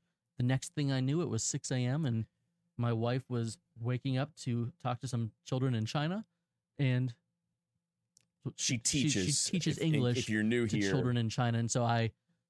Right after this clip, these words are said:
Speaker 1: didn't want to listen to her
Speaker 2: Andrew doesn't have any
Speaker 1: saying,
Speaker 2: Chinese children.
Speaker 1: No, no.
Speaker 2: Which would be cool.
Speaker 1: It would be cool, but no. So my wife was teaching, and so then I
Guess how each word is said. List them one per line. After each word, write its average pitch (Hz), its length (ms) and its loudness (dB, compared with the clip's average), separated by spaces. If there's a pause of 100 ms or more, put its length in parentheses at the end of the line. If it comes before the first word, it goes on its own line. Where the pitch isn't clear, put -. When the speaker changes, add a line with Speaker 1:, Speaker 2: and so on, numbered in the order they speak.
(160)
Speaker 1:
didn't 135 220 2
want 127 140 0
to 127 60 0
listen 127 260 0
to 113 80 2
her 117 280 2
Speaker 2:
Andrew 113 220 0
doesn't 101 180 0
have 98 140 0
any 85 120 -2
Speaker 1:
saying, 117 500 -2
Speaker 2:
Chinese 101 380 0
children. 104 500 0
Speaker 1:
No, 110 360 2 (800)
no. 110 360 0 (160)
Speaker 2:
Which 98 140 -10
would 87 80 -2
be 90 120 -6
cool. 85 380 -6 (180)
Speaker 1:
It 156 80 0
would 220 180 0
be 127 100 0
cool, 113 300 0
but 117 240 -4
no. 120 220 2
So 127 140 -2
my 120 120 2
wife 120 240 0
was 113 200 -4
teaching, 123 440 -2
and 117 120 0
so 117 100 -4
then 117 120 4
I 110 240 2